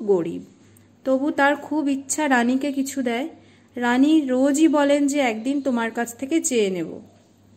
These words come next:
কিন্তু চাওয়া আর হয় না। হঠাৎ একদিন রানী বললেন,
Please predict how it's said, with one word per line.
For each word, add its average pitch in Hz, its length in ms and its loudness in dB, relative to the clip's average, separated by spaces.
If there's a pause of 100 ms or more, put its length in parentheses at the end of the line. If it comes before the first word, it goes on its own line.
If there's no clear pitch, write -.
(400)
কিন্তু 277 280 -2
চাওয়া 233 440 2
আর 285 120 4
হয় 208 280 -6
না। 165 200 -8 (480)
হঠাৎ 254 480 -2
একদিন 302 560 0
রানী 226 360 2
বললেন, 269 560 2